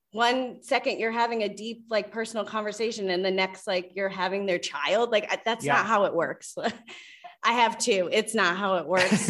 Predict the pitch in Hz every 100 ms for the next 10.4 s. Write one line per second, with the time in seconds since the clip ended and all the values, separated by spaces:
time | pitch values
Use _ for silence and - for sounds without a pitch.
0 | 160 196 240 262 247 254 208 208 208 226
1 | 202 196 175 190 180 175 175 170 - 180
2 | 175 175 160 202 - - - 208 196 185
3 | 180 - - 220 269 - - 135 151 190
4 | 180 170 - 135 143 165 147 139 - 135
5 | 135 127 120 117 117 - - _ _ -
6 | 135 123 135 135 156 131 120 127 120 123
7 | 113 113 - 117 113 117 117 113 113 107
8 | 107 - - - - 120 117 - 123 117
9 | 107 104 104 101 - - - - 117 117
10 | - - -